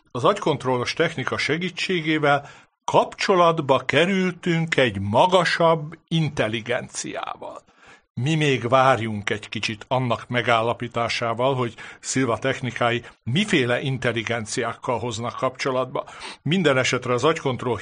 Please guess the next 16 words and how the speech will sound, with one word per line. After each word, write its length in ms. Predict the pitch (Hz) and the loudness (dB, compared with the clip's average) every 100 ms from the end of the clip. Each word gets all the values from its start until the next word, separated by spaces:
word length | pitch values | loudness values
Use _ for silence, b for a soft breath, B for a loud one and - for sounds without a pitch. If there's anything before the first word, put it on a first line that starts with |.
| - | -4
hihetetlen 680 | 214 147 113 117 - 113 131 | 0 0 0 -4 -2 -6 -2
eredményeket 880 | 156 135 113 117 120 117 107 113 - | 0 2 2 -2 -6 -6 -6 -8 -8
ígér. 400 | 156 117 117 101 - B B - | -10 -6 -6 -6 -12 B B 0
Memóriánkat 840 | 156 147 127 113 117 110 123 113 | 2 4 2 0 -2 -4 -6 -8
javíthatjuk, 1000 | 160 202 170 156 - 135 123 - 120 - | 0 2 2 -2 0 0 0 -6 -6 -2
lefogyhatunk, 960 | 135 185 - 143 - 135 127 127 127 123 B B | 0 2 2 0 2 0 0 -2 -4 -6 B B
leszokhatunk 760 | 151 156 - - 117 113 110 | 0 2 0 -2 -4 -4 -6
a 60 | 120 | -6
dohányzásról, 1120 | 117 190 156 139 131 135 120 113 - 127 123 B B | 0 2 4 4 4 4 4 2 -2 0 0 B B
meggyógyulhatunk 960 | - 147 123 127 113 110 104 107 110 120 | 0 0 0 -2 -2 -4 -6 -6 -6 -2
betegségeinkből, 1160 | 185 190 147 - - 127 120 123 123 107 120 B B | 0 2 2 2 -2 -2 0 0 -2 -2 -2 B B
sorsjátékon 1300 | - - 226 247 - 208 190 170 160 151 139 - 131 | -4 2 4 4 2 2 6 4 4 2 0 0 0
nyerhetünk, 720 | 127 127 113 113 - 117 110 | 2 2 2 -2 -6 -12 -8
és 240 | 117 - - | -6 -6 -6
így 200 | 131 123 - | -6 -6 -6
tovább. 420 | 127 123 101 - | -6 -4 -6 -8